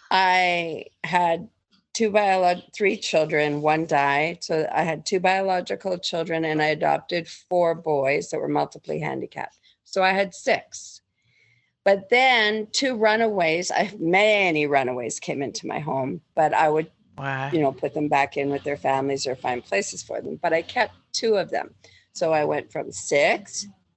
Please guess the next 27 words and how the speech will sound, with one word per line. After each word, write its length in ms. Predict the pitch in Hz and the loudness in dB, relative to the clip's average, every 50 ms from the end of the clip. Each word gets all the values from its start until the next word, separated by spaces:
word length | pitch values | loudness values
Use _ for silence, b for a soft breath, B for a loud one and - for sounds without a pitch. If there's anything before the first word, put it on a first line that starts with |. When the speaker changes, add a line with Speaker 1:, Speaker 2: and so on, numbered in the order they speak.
| _ _ _ - | _ _ _ -14
Speaker 1:
to 240 | - - 208 175 - | -8 -4 -4 -4 -4
Speaker 2:
That's 160 | - - 185 | 0 2 4
Speaker 1:
eight. 400 | 156 151 147 143 147 180 - - 165 165 165 160 | 4 4 4 4 2 2 0 -2 -4 -8 -10 -8
Speaker 2:
tight. 260 | 160 180 214 240 - b b b b b b b b b b | -4 -4 -4 -4 -6 b b b b b b b b b b
Speaker 1:
And 320 | - 185 185 185 190 185 185 | 0 2 2 2 2 0 2
then 480 | 202 202 196 202 196 190 190 185 180 - - | 2 4 4 4 4 4 2 2 0 0 0
my 220 | 170 175 170 170 | 0 2 2 2
daughter 400 | 170 170 180 180 190 196 202 196 | 4 4 4 4 4 4 4 4
had 160 | 196 190 165 160 | 4 4 2 2
a 60 | 156 | 0
problem 840 | - - 165 151 156 156 - 175 202 208 202 196 196 190 185 180 165 - - | -2 0 2 2 2 2 0 -2 0 0 0 0 0 0 0 -2 -2 -4 -2
and 260 | 147 160 160 160 156 | 0 0 0 2 2
I 180 | 156 160 151 - - | 2 2 2 2 2
ended 380 | - 175 170 165 170 165 156 | 2 2 2 2 0 2 2
up 220 | 156 147 - - - | 2 0 0 -2 -6
co-parenting 720 | - 175 147 147 - - 190 185 185 185 185 - 185 180 | -4 -4 -4 -4 -4 -2 0 0 0 0 -2 -2 -2 0
with 220 | 175 170 170 - | 0 -2 -2 -4
her. 460 | - 196 180 175 175 175 185 190 185 b b b b b b b b - | -2 0 2 2 4 2 0 -2 -4 b b b b b b b b -4
And 200 | - 170 175 165 165 | 0 0 0 0 -2
so 340 | - - - 190 165 165 160 | -4 -2 2 2 4 4 4
they, 220 | 165 170 165 131 | 2 2 2 2
she 180 | - - - 175 | 0 0 2 2
had 200 | 165 151 147 - | 2 2 0 -2
four 280 | - - 175 160 165 | -4 0 2 2 2
boys, 480 | 160 - 160 156 151 147 147 151 - - - | 2 0 0 0 2 2 0 0 -2 -4 -2
and 240 | - 165 156 156 147 | -2 -2 0 0 -4
that 340 | 120 131 147 151 - - - | -4 -4 -4 -4 -4 -6 -8